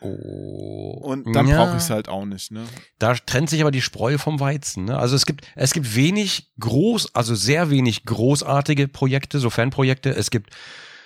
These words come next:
Speaker 1: einige gute, also einige sehr gute Projekte und das ist halt immer so, ne? Und es gibt halt sehr viele schlechte, sehr, sehr viele schlechte. Halt so, wie's,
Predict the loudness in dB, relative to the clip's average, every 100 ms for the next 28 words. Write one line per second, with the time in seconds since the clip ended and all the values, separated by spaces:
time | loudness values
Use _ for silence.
0 | -20 _ _ _ -2 0 2 2 2 0
1 | 2 2 2 2 2 2 0 2 2 2
2 | 2 2 0 -2 0 2 2 2 0 0
3 | -2 0 0 2 2 4 4 2 0 0
4 | 0 2 0 -2 -2 -4 -4 -8 -10 -6
5 | -4 -4 -6 -6 -6 -8 -8 -6 -2 0
6 | 2 2